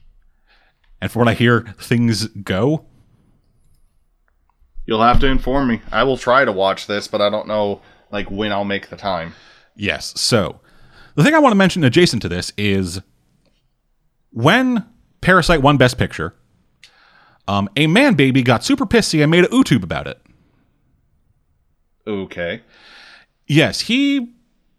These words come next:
Speaker 1: he titled the video essentially "Oscars Get Woke." And he started screaming and going on a massive rant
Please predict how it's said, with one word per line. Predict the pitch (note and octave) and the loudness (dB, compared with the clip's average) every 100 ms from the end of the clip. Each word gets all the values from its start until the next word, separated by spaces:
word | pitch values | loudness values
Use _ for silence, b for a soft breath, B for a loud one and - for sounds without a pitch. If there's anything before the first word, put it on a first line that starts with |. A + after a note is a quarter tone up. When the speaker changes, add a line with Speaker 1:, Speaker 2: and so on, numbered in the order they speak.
| - | -4
Speaker 1:
he | A#3 | -2
titled | - D4+ | 2 0
the | C4 | 2
video | F3 D3 C#3 | 2 4 4
essentially | D#3 C#3+ C#3+ - | 4 0 0 2
"Oscars | C3 C3+ - C#3 G2+ | 0 0 0 0 0
Get | B2+ | -2
Woke." | G2+ F2 C#3 - - _ _ _ _ _ _ _ _ _ _ _ _ _ _ _ _ _ _ b b b b b b b C#3 | -2 -2 -2 -2 -16 _ _ _ _ _ _ _ _ _ _ _ _ _ _ _ _ _ _ b b b b b b b 0
And | C#3 | 0
he | B2 D#3 | 0 0
started | - D#3 D3 C#3+ B2+ - | 2 2 4 2 0 -2
screaming | - - E4 A#3 G3 F3+ | -4 0 2 2 2 2
and | D3+ C#3 B2+ | 0 0 2
going | C3 F3 | 2 2
on | D#3+ | 2
a | C3 | 2
massive | D3+ F#3+ E3 | 2 0 0
rant | E3+ F3 E3 | 0 0 -2